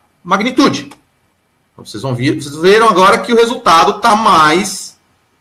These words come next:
uniforme, né? Na verdade, ele tá bem uniforme porque, como eu tô usando a frequência de voz, então o áudio ele sai mais bem distribuído,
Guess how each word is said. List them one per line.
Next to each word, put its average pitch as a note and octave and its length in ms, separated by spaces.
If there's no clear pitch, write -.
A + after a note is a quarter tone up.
uniforme, F#3 680
né? B2 340
Na D#3 80
verdade, G#3 240
ele A#3 80
tá A#3 140
bem A#3 180
uniforme A#3 400
porque, - 300
como B3 160
eu C4 40
tô A#3 360
usando F3+ 320
a F3 40
frequência A3 320
de F3+ 80
voz, E3 580
então G3 680
o D#3+ 120
áudio G#3 260
ele G3 80
sai A3+ 240
mais A3 240
bem E3+ 160
distribuído, C#3 680